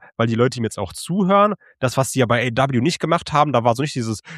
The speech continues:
da kommt C M Punk, öffnet alle eure Ohren, er hat was zu verkünden, ne? So ein bisschen auch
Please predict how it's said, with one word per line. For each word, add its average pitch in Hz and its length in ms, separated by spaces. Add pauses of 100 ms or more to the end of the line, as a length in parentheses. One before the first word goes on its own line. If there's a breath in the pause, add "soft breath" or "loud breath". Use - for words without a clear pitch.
da 120 140
kommt 139 240
C 147 160
M 147 160
Punk, 156 320
öffnet 139 260
alle 151 180
eure 147 200
Ohren, 143 440
er 113 140
hat - 180
was - 160
zu - 100
verkünden, 131 640
ne? 127 100
So 127 80
ein 117 60
bisschen 123 200
auch 113 200